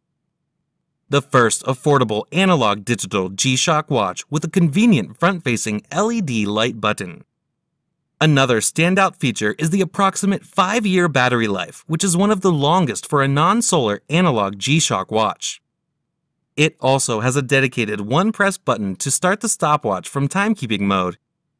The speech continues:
and a target time alert. And it is best for sports, outdoors, all-purpose. Dial window material type, mineral. Display type,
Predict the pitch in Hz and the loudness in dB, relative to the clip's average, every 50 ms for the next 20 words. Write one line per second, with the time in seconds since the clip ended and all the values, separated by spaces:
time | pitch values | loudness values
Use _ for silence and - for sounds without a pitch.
0 | _ _ _ _ _ _ _ _ _ _ - 165 185 190 190 170 - - 214 226 | _ _ _ _ _ _ _ _ _ _ -2 0 2 2 2 -2 -2 -2 0 0
1 | 208 156 110 92 - 127 135 127 117 101 101 107 95 80 _ - - _ _ _ | 0 0 -2 -4 -2 -2 -2 0 0 0 0 -2 -2 -2 _ -16 -20 _ _ _
2 | _ _ _ _ _ _ _ _ _ _ _ _ _ _ _ _ - - 202 208 | _ _ _ _ _ _ _ _ _ _ _ _ _ _ _ _ -4 -2 0 2
3 | 202 202 202 - - 240 254 247 196 - - 196 196 247 254 - - - - 113 | 2 2 0 0 0 0 0 0 -2 0 -2 -2 -2 -2 -4 -4 -6 -4 -2 -2
4 | 104 - - - - 214 240 269 269 - - - - _ _ _ _ _ _ _ | 0 0 -2 -2 0 0 0 0 0 -2 -4 -4 -4 _ _ _ _ _ _ _
5 | _ _ _ _ _ _ _ _ _ _ _ - - 180 214 190 170 139 131 123 | _ _ _ _ _ _ _ _ _ _ _ -2 2 2 2 2 0 0 2 2
6 | 117 113 110 113 - - _ _ _ _ _ _ _ _ _ _ _ _ _ _ | 4 2 2 0 -2 -6 _ _ _ _ _ _ _ _ _ _ _ _ _ _
7 | _ _ _ _ _ - 143 147 143 143 - - 120 104 - 98 - - - - | _ _ _ _ _ -4 -2 0 0 0 0 -2 -4 -4 -4 -6 -10 -8 -10 -10
8 | - - _ _ _ _ _ _ _ _ _ _ _ _ _ _ _ _ _ _ | -10 -12 _ _ _ _ _ _ _ _ _ _ _ _ _ _ _ _ _ _
9 | _ _ _ _ _ _ _ _ _ _ _ - 123 113 131 131 139 143 151 147 | _ _ _ _ _ _ _ _ _ _ _ -12 -2 0 2 4 4 4 4 4
10 | 156 165 170 185 185 190 175 - 240 254 277 277 226 147 117 - 123 117 110 110 | 4 4 4 4 2 2 0 0 0 0 0 2 0 0 0 0 0 0 0 0
11 | - _ _ _ _ _ _ _ _ _ - 123 123 139 139 135 120 104 92 73 | -2 _ _ _ _ _ _ _ _ _ -6 0 2 4 4 4 4 2 0 -2
12 | - - _ _ _ _ _ _ _ _ _ _ _ _ _ _ _ _ _ _ | -10 -18 _ _ _ _ _ _ _ _ _ _ _ _ _ _ _ _ _ _
13 | _ - - 156 - - - 180 196 220 220 - 156 120 110 104 - - | _ -4 -2 -2 -2 2 2 2 2 2 2 2 2 2 2 0 -2 -6